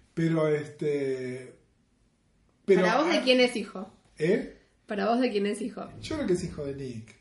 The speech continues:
Speaker 1: Yo creo que es hijo de Nick, pero, pero no sé, no sé, y no sé si me importa tampoco, ¿no? Eh,
Speaker 2: Bueno, probablemente va a ser un tema,
Speaker 1: Sí.
Speaker 2: ¿o no?
Speaker 1: Yo creo que acá lo que va a importar es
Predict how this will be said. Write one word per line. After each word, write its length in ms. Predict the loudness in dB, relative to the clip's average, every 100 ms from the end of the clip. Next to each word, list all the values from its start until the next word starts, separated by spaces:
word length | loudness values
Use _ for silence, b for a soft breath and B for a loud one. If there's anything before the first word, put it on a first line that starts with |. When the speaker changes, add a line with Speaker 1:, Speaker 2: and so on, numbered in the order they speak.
| -6
Speaker 1:
Yo 120 | -2
creo 120 | 0
que 60 | -2
es 100 | -4
hijo 180 | -6 -2
de 60 |
Nick, 220 | 0 0 4
pero, 720 | 6 8 6 4 0 0 0
pero 160 | 0
no 140 | 0 0
sé, 340 | 0 0 -4 -10 -8
no 200 | -4 -2
sé, 260 | 0 -2 0
y 40 |
no 100 | -2
sé 140 | 0 0
si 100 | 0
me 80 | 0
importa 560 | 0 0 0 0 -4
tampoco, 640 | -4 -6 -6 -8 -8 -14 -16 _ _ -14
¿no? 240 | -4 -2 -2 -2
Eh, 680 | -2 0 0 -2 -2 -6 -10 -18 _ -20 -6
Speaker 2:
Bueno, 260 | -2 0 -2 -6
probablemente 680 | -2 2 4 4 2 2
va 120 | 2 2
a 80 |
ser 120 | 2 0
un 200 | -2 -2
tema, 540 | -2 -2 -2 -4 -8 B B B
Speaker 1:
Sí. 320 | 0 4 4 4
Speaker 2:
¿o 100 | 2
no? 240 | 2 -2 -10 _ _ _ b b _ -14 -14 -12 -8
Speaker 1:
Yo 180 | -4 -2
creo 180 | 0
que 80 | 0
acá 340 | 0 2 2 4
lo 140 | 4
que 60 | 6
va 80 |
a 20 | 4
importar 500 | 2 -2 0 2 2
es 420 | 2 0 -4